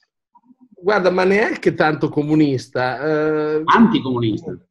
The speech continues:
Speaker 1: No, ma neanche, poveretti, capito? Gente che riconosce il potere del, il, la parola del Papa.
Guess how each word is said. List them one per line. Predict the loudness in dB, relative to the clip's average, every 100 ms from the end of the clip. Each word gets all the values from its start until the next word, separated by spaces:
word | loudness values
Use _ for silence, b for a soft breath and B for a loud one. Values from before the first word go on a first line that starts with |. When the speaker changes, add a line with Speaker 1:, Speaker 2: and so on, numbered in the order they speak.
| -4
Speaker 1:
No, | 0 2 2
ma | -2
neanche, | -4 -4 -2 -2 -4 -2 0 0
poveretti, | 0 2 2 0 -4
capito? | -4 0 0 0
Gente | 2 2 0 -4
che | 2 4 4 B B B
riconosce | 0 2 4 4 6 4 4
il | 2
potere | 2 2 4 6
del, | 4 0 0
il, | 2 2
la | 2 0 0 -2 -2 -4 -4 -2
parola | 0 2 2
del | 2 0
Papa. | 0 0 -2 -2 -6